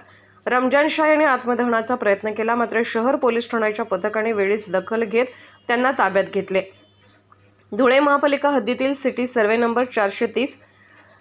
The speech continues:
सिटी सर्व्हे नंबर अठरा दोनशे बेचाळीस व सर्व्हे नंबर चारशे बत्तीस, सिटी सर्व्हे नंबर सतरा पाचशे चव्वेचाळीस वर न्यायालयीन व वरिष्ठ अधिकारी यांचे आदेश होऊन देखील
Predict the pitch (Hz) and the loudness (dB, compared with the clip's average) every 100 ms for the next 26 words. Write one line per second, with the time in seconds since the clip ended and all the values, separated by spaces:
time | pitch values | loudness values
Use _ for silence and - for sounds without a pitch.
0 | _ - - 277 294 302 302 269 277 277 | _ -18 -6 -2 0 2 2 2 2 2
1 | 269 277 - - _ - 226 285 262 254 | 2 2 0 -10 _ -4 0 2 2 2
2 | 220 220 247 190 196 208 220 233 240 233 | 0 0 0 2 2 2 0 0 0 -2
3 | 233 226 208 254 254 254 254 226 208 - | 0 -2 0 0 2 0 0 0 -2 -4
4 | 185 196 196 254 - 214 214 214 220 226 | -2 -2 -2 -6 -4 -4 -4 -2 0 2
5 | 262 254 247 277 - - - - 254 262 | 2 2 0 -2 -6 -20 -10 -2 0 2
6 | 294 285 254 - 277 269 226 214 214 226 | 2 2 0 2 0 2 0 0 0 0
7 | 247 254 220 233 226 202 220 247 262 262 | 0 0 -2 0 2 2 2 2 2 2
8 | 208 202 247 277 254 240 240 240 220 214 | 2 0 0 0 0 0 0 0 0 -2
9 | 240 - 202 208 220 214 233 196 185 190 | -2 0 0 0 -2 0 2 2 0 -2
10 | 226 | -2